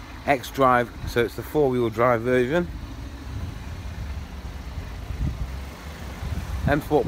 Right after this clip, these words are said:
Plus, so it's got the privacy glass, Harman Kardon surround, upgraded brakes, upgraded wheels,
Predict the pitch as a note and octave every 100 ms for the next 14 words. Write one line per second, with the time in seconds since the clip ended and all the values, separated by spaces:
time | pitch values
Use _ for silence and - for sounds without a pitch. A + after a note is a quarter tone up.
0 | A2+ D#3 B2 C3+ A#2 - B2 B2 B2 -
1 | - - - E3 D#3 D#3 C#3 C#3 B2+ -
2 | - - - - - - - E3 D#3 D3
3 | - C#3+ C3 B2 - C3 B2+ B2+ - -
4 | - - - - - - - - - -
5 | - C#3 C#3+ C3+ A#2 C#3 C#3+ C3+ E3 C#3
6 | C#3 A#2+ B2 C#3+ C#3 C3